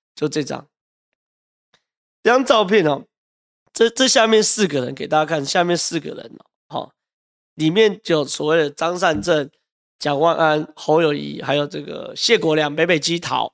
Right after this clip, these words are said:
呃，北北基桃，对，四个县市县市长，然后呢一起放天灯。那放天灯呢，你看哦，它上面有写很多大稻埕烟火啊、新北巴黎什么东西、什么广场等等的，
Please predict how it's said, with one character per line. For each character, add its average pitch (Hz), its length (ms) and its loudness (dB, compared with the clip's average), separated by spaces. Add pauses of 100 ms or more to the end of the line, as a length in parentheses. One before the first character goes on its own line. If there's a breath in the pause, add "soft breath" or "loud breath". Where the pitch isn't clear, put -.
(140)
呃， 147 100 0
北 175 140 2
北 202 140 2
基 180 240 -4
桃， 147 200 -2
对， 175 160 2
四 220 300 0
个 170 100 2
县 170 220 2
市 160 140 0
县 165 120 0
市 151 140 -2
长， 143 240 -6 (380)
然 165 100 2
后 220 80 4
呢 208 100 4 (120)
一 262 120 2
起 156 240 -2
放 143 280 0
天 135 240 -6
灯。 139 160 -12 (580)
那 294 140 4
放 294 300 2
天 240 200 4
灯 247 160 6
呢， 247 160 6
你 175 140 2
看 185 160 4
哦， 160 260 4
它 202 140 4
上 202 140 2
面 185 100 4
有 160 80 4
写 147 220 -2
很 143 80 0
多 165 180 2
大 175 260 2
稻 170 220 4
埕 151 160 0
烟 175 300 2
火 185 200 2
啊、 156 300 4
新 175 220 -2
北 156 160 2
巴 170 280 4
黎 156 220 0
什 143 160 -4
么 143 80 -2
东 151 260 2
西、 156 140 -4
什 143 100 -4
么 147 80 -2
广 156 280 0
场 143 240 -2
等 170 120 2
等 190 140 4
的， 151 100 0